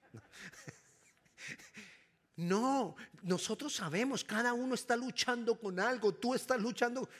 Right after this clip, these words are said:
con unas cosas, yo estoy luchando con otras. Y te digo otra cosa, si tú no estás luchando con ningún pecado, entonces pellízcate. No te creas ángel, porque pellízcate para que te des cuenta de que no eres ángel, ni arcángel, ni,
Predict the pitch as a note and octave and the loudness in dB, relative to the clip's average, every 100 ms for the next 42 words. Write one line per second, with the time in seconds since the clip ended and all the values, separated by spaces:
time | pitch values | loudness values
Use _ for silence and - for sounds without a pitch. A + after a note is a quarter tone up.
0 | - G#3+ G3+ A3+ G#3 B3+ A3+ A#3+ A3 - | 0 2 4 2 2 2 2 2 0 -4
1 | A#3+ A3+ - A#3 A#3+ G#3+ A3+ - G3 F3+ | -2 -2 0 0 0 -2 -4 -4 0 2
2 | D#3+ A3+ D#4 E3+ - F#3+ - - - - | 2 -2 -2 -2 0 -2 -2 -12 -20 -20
3 | - - F3 F#3+ A#3+ C4 A#3+ A#3+ C4 B3 | -10 -4 -2 2 2 2 2 0 0 0
4 | A#3+ C4 A#3 F#3+ E3 F3 G#3+ B3 B3 A#3+ | 0 0 0 0 -2 0 0 2 0 2
5 | G#3+ - F#3 C#3 A3 - D#3+ - C3 _ | 0 2 0 0 -4 0 -2 -4 -14 _
6 | _ _ _ _ _ _ _ _ _ _ | _ _ _ _ _ _ _ _ _ _
7 | _ _ _ _ _ - D3+ C4 B3 A#3+ | _ _ _ _ _ -6 2 2 2 -2
8 | A#3 G#3+ C#4 - C3+ - C3+ D3+ D3+ - | 0 0 -2 -4 -6 -8 -8 -6 -8 -2
9 | E3 D3+ B3+ - D4+ C4+ G#3 F3 F#3 G#3+ | -2 0 0 0 -2 0 0 0 2 2
10 | - D4+ - C4 - F#3 F3+ G#3 A#3 B3 | 2 0 2 2 2 0 2 2 2 2
11 | B3 C4 D4+ E4 C#4+ G#3+ D3+ A3 C#4 C#4+ | 2 0 0 0 2 0 0 -2 -4 -2
12 | D#4+ | -2